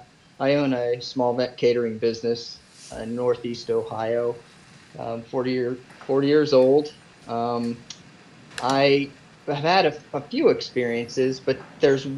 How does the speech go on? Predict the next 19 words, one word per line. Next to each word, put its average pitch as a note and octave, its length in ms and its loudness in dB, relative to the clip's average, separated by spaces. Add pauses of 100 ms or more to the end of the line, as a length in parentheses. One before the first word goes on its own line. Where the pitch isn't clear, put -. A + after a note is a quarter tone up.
(340)
one D#3 360 6
that B2+ 240 -2
kinda C3 260 -2
stands B2 480 -4
out, C3 480 2
and, A2+ 300 -6 (440)
uh, G#2+ 360 -4
for G#2+ 180 -6
time's A#2+ 400 -4
sakes, A#2 460 0 (320)
uh, - 260 -6
I A#2 80 -4
think A#2 260 -4
it G2+ 40 -4
would G2+ 100 -8
be A#2 80 -4
best A#2 340 0
just A2+ 220 -6
to G#2+ 100 -10